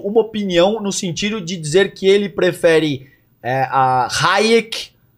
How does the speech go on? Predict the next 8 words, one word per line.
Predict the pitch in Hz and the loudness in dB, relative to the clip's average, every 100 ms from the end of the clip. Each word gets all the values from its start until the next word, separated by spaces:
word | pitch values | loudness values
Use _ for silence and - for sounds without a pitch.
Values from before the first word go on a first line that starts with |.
| _ _ | _ _
ele | 151 160 | -2 0
prefere | 185 175 175 | 0 2 2
von | 143 196 175 | 2 0 0
Mises | 180 214 208 220 214 - - _ - | -2 -2 -2 -4 -6 -8 -10 _ -2
a | 175 | 0
Marx | 170 175 175 180 151 151 | 2 2 2 2 -2 2
e | 170 | 2
Engels. | 160 139 98 90 - - | 2 0 -6 -12 -16 -18